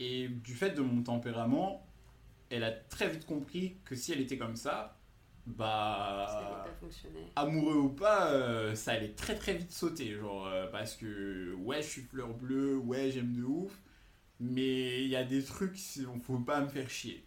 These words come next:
Speaker 1: Et en fait, le truc, c'est que je ne suis pas jaloux. Genre, euh, vraiment, avant même d'avoir été en couple avec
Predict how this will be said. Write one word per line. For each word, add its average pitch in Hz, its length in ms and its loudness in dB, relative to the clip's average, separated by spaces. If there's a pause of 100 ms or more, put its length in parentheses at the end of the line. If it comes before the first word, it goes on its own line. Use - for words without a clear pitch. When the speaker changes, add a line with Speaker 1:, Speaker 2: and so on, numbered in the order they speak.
(460)
Speaker 1:
Et 120 220 0
en 120 160 2
fait, 175 220 0
le 139 160 0
truc, 170 180 -4
c'est - 120 -10
que 117 80 -6
je 117 160 0
ne 117 100 2
suis 117 140 -10
pas 139 180 -4
jaloux. 117 180 -2 (840)
Genre, 110 440 0
euh, 104 580 -2
vraiment, 123 680 -2
avant 113 400 -2
même 135 600 4
d'avoir 113 320 -4
été 117 180 -6
en 117 100 -6
couple 127 300 -8
avec 98 240 -6